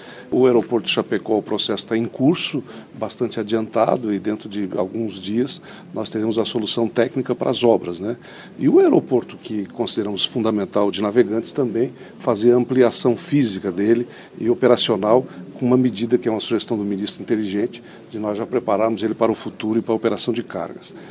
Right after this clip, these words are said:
São aeroportos estratégicos do desenvolvimento do estado, e esses encaminhamentos nos satisfazem plenamente,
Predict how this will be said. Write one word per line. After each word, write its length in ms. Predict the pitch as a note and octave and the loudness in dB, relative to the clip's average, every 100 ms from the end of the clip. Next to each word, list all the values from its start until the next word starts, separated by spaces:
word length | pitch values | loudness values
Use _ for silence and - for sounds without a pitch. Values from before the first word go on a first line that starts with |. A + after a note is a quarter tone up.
| - | -18
São 220 | - - A#2 | -10 -2 0
aeroportos 400 | A2+ - A#2 G2+ | 0 -2 -2 0
estratégicos 760 | A#2 F#2 - A2 B2+ C3+ - | 2 0 2 6 6 6 -4
do 80 | G2 | -10
desenvolvimento 540 | G2 G2+ G2 F#2+ F#2+ | -10 -6 -6 -6 -8
do 60 | F#2+ | -8
estado, 440 | - G2+ A#2+ D3 - - - | -8 -4 -4 -4 -10 -20 -14
e 100 | - | -4
esses 240 | A#2 - C3+ | 0 0 2
encaminhamentos 800 | B2+ B2+ B2 G#2+ G#2 A#2+ - D3 | 2 4 4 2 0 -2 -2 -6
nos 160 | A#2 | -6
satisfazem 800 | - - - B2 - - A#2+ G#2+ | -8 -10 -4 -4 -4 2 2 2
plenamente, 720 | G#2+ A#2 C3 G#2 G#2 C3 - | 0 2 2 2 0 -2 -4